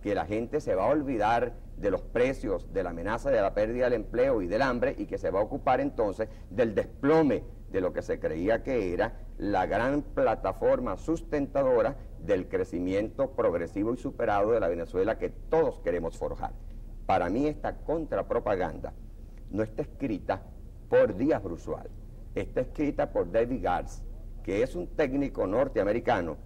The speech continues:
que auxilió al partido copey durante la campaña electoral del presidente actual, Herrera Campins, y que está establecido en Venezuela,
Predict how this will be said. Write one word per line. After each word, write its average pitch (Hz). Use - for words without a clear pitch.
que -
auxilió 95
al 165
partido 127
copey 131
durante 87
la 76
campaña 87
electoral 123
del 95
presidente 82
actual, 117
Herrera 87
Campins, 110
y 101
que 104
está -
establecido 131
en 127
Venezuela, 123